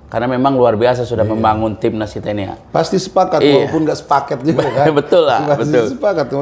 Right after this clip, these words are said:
Speaker 1: Minimal ya
Speaker 2: Sepakat,
Speaker 1: Sintayong ya.
Speaker 2: sepakat. Iya, sepakatnya apa? Itu kita kan mendapatkan satu prestasi yang bagus.
Speaker 1: Iya, betul.
Speaker 2: Yang, yang baik. Itu daripada setiap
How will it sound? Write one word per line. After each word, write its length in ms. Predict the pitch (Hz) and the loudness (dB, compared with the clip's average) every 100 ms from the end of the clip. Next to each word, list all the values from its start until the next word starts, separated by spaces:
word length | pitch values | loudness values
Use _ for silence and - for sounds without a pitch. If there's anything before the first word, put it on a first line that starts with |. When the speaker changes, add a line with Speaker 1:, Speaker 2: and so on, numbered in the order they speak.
| 151 - | -6 -4
Speaker 1:
Minimal 400 | 135 170 208 240 | -2 2 2 4
ya 80 | |
Speaker 2:
Sepakat, 160 | 233 190 | 2 0
Speaker 1:
Sintayong 440 | 190 - 170 165 147 | -2 2 2 2 -2
ya. 120 | 104 | -6
Speaker 2:
sepakat. 140 | 196 | -8
Iya, 320 | 254 175 165 | -8 -8 -8
sepakatnya 540 | 147 - 151 156 214 202 196 | -10 -6 -6 -6 -10 -8 -8
apa? 220 | - 113 110 | -6 -6 -4
Itu 160 | 127 - - | -8 -14 -10
kita 200 | - - | -8 -6
kan 140 | 320 311 - - - - | -6 -8 -12 -20 -20 -14
mendapatkan 320 | 151 151 156 | -8 -6 -4
satu 160 | 151 - | -6 -6
prestasi 480 | - - - 139 131 | -6 -6 -4 -4 -4
yang 140 | 123 | -4
bagus. 180 | 113 95 | -4 2
Speaker 1:
Iya, 280 | 135 127 107 | 4 4 0
betul. 240 | 90 95 - | -8 -14 -14
Speaker 2:
Yang, 180 | 120 120 123 | -8 -8 -6
yang 160 | 123 120 | -8 -6
baik. 380 | 107 82 - - - | -6 -8 -14 -20 -16
Itu 300 | - - - 156 117 - - | -16 -10 -8 -8 -10 -14 -14
daripada 880 | 135 120 117 117 117 113 110 110 - - - - - - - | -4 -2 -2 -2 -2 0 -2 -6 -16 -20 -20 -20 -20 -20 -20
setiap 480 | - - 110 107 | -20 -6 -2 -2